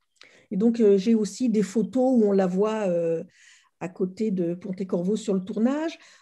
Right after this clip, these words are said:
Ensuite, elle a travaillé avec un réalisateur algérien, euh, Liam Alem, sur le, un film Elle, un documentaire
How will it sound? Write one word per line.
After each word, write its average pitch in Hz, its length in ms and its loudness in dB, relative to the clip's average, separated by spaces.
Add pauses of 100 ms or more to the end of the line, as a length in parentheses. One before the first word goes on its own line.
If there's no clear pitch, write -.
(140)
Ensuite, 240 460 -2
elle 226 160 2
a 220 80 -2
travaillé 233 840 0
avec 214 400 -2
un 190 220 0
réalisateur 208 560 -2
algérien, 226 800 2
euh, 190 160 2
Liam 208 340 -2
Alem, 226 360 0 (120)
sur - 240 -8
le, 202 120 -2 (140)
un 214 60 -4
film 226 340 0
Elle, 285 220 2
un 269 80 0
documentaire 277 920 0